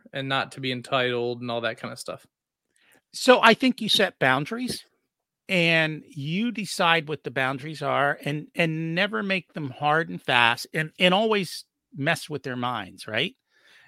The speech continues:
Speaker 2: <laughs> In the sense of playing the game. So think about it. The first time my daughter stepped on a plane, she was in first class. So you've gotta balance that. Now, most of the time she flies coach. My kids have learned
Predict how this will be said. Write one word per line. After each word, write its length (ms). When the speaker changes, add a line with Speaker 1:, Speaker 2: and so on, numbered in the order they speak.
Speaker 2:
<laughs> 640
In 160
the 80
sense 340
of 220
playing 320
the 40
game. 320
So 260
think 220
about 260
it. 100
The 100
first 460
time 200
my 160
daughter 340
stepped 360
on 160
a 60
plane, 560
she 180
was 160
in 140
first 260
class. 480
So 280
you've 140
gotta 260
balance 460
that. 220
Now, 300
most 260
of 60
the 60
time 300
she 140
flies 360
coach. 480
My 160
kids 320
have 140
learned 500